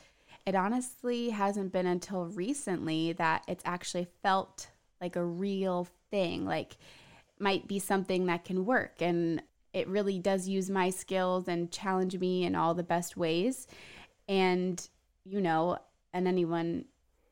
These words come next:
listening who's started anything knows that <laughs> in a startup, it's a total Wild West feeling for the first few years. And,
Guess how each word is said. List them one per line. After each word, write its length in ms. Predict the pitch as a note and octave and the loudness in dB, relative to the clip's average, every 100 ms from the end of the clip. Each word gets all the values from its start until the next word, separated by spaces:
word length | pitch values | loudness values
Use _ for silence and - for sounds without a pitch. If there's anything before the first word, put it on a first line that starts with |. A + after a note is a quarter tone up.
| _ _ _ | _ _ _
listening 540 | F3+ F#3 - F#3 E3+ F3 | -6 -4 -2 0 0 0
who's 380 | F3+ E3 F3+ - _ _ _ _ - | 0 -2 -4 -12 _ _ _ _ -4
started 360 | F3 F3+ F3+ | -2 2 2
anything 440 | D#3+ D#3 E3 E3 E3 | 2 -2 -2 0 0
knows 280 | D#3 D#3 - | 0 -2 0
that 300 | D3 - - _ | 0 0 -4 _
<laughs> 800 | _ F#3+ G3 F#3 - _ _ - | _ -12 -10 -10 -14 _ _ -12
in 160 | F#3 G#3 | -2 -2
a 40 | |
startup, 460 | - G#3 A3+ G3+ G3 | 0 0 2 2 0
it's 200 | F#3+ - | -6 -8
a 40 | |
total 760 | - - C4+ D4 D4 C#4+ C#4+ C#4 - - - | -14 -2 2 2 2 0 0 -4 -12 -20 -4
Wild 320 | G3+ A3+ A#3+ G#3+ | 6 8 8 8
West 320 | A3 A3+ - | 4 4 -2
feeling 380 | F#3 E3+ D#3+ D#3+ | 0 2 0 0
for 100 | E3+ | -2
the 100 | E3+ | -4
first 380 | - E3+ E3+ - | -2 -4 -4 -8
few 260 | F3+ E3+ | -2 0
years. 500 | D#3+ D#3 D3 D3+ E3+ - | 0 0 -2 -4 -6 -4
And, 340 | E3 D#3+ D3+ | -2 0 -2